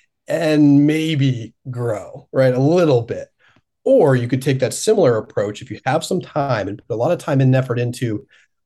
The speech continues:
go find the top real estate agents in New York City. Find out how you can connect with them. Before you connect with them, create some value.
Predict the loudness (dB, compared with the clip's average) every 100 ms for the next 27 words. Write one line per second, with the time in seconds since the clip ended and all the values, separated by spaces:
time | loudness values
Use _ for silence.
0 | _ _ -2 0 0 -4 -4 0 0 0
1 | -6 -14 -2 0 0 -4 _ _ 0 0
2 | 0 -2 -2 -6 -10 -8 -8 -8 -10 -12
3 | -12 -20 _ -2 0 2 0 0 0 0
4 | -2 0 -2 -4 -8 -8 -12 -16 _ _
5 | _ -8 -6 0 2 2 0 -4 -6 -6
6 | -6 -6 -8 _ -10 0 0 0 0 -2
7 | -2 -6 -8 -12 -16